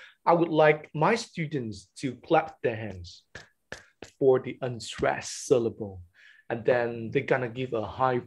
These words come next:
five towards the webcam for a stress syllable. If, if I say, for example, giraffe, they're gonna act like this,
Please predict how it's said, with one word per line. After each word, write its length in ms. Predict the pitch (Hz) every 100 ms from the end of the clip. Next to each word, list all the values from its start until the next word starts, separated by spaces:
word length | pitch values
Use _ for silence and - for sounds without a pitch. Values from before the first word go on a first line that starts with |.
| -
five 340 | 147 123 104 - _ _ _ _ -
towards 420 | 139 123 123 -
the 100 | 120
webcam 600 | 110 160 165 - 117 95 90 82 _ _ _ _ _ _ _ _
for 200 | - 127
a 80 | -
stress 420 | - - 139 127
syllable. 480 | - 120 101 107 98
If, 100 | - - - -
if 100 | 143 - -
I 180 | 185 247
say, 560 | - 175 147 117 107 -
for 140 | 135
example, 720 | 123 107 120 113 110 107 95 92 _ _ _ _ -
giraffe, 640 | - 131 127 113 90 85 _ _ _ _ _
they're 100 | -
gonna 320 | 127 127 120 -
act 360 | 127 180 - -
like 280 | 123 120 120
this, 280 | 151 220 -